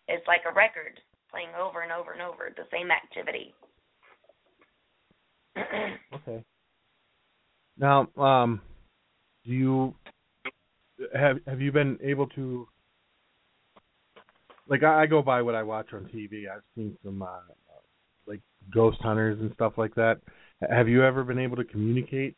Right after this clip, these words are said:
Speaker 2: in any way with, like, flashlights or anything like they do or anything like that?
Speaker 1: I have not. Um, with the K two meter, we've had, and,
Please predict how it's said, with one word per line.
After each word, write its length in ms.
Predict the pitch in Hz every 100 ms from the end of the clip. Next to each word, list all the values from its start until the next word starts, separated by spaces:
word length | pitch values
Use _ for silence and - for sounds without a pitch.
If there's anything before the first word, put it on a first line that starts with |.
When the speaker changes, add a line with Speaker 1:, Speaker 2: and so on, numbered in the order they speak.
| 127
Speaker 2:
in 120 | 127
any 180 | 127 131
way 200 | 131 131
with, 160 | 95
like, 100 | 101 _
flashlights 680 | 110 110 113 - 123 123 120 120
or 80 |
anything 280 | 117 120 120
like 180 | 113 101
they 180 | 110 117
do 200 | 127 127
or 120 | 123
anything 300 | 123 117 131
like 160 | 127 123
that? 240 | 135 139 - _ _ _ _ _ _ _ _ _ _ _ _ _ _ _ _ _ _ _ _ _ _ _ _ - - - _ -
Speaker 1:
I 260 | 220 240 262
have 320 | 262 262 233
not. 500 | 226 214 196 165 143 _ -
Um, 580 | 214 208 196 180 170 170 _ _
with 140 | 190 208
the 80 | 214
K 120 | 254 254
two 140 | 262 254
meter, 500 | 247 226 226 220 214 - _ _ _ _ _ _ _ _ _ _ _ _ _ _ _ -
we've 200 | 214 226
had, 560 | 220 226 202 196 185 202
and, 220 | 208 202